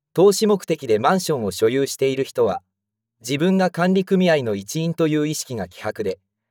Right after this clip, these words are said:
管理組合を管理会社等の事業者と同じように考えている傾向があると思います。このような意識をもとに区分所有者が管理組合を訴えるようなことが増えてくると、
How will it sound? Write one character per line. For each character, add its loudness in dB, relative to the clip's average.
管 2
理 2
組 2
合 2
を -2
管 0
理 2
会 2
社 -2
等 0
の -2
事 -6
業 2
者 -4
と -2
同 2
じ -2
よ 4
う -2
に -8
考 -2
え 2
て -2
い -2
る -6
傾 0
向 -2
が -2
あ 2
る -2
と -4
思 -4
い -6
ま -8
す。 -18
こ 2
の 4
よ 6
う 4
な 4
意 0
識 -4
を 2
も -2
と -2
に -6
区 -4
分 2
所 2
有 2
者 -4
が -4
管 0
理 0
組 2
合 2
を -2
訴 0
え 2
る -2
よ 4
う 0
な -4
こ -4
と -2
が -4
増 0
え 2
て -6
く -10
る -6
と、 -8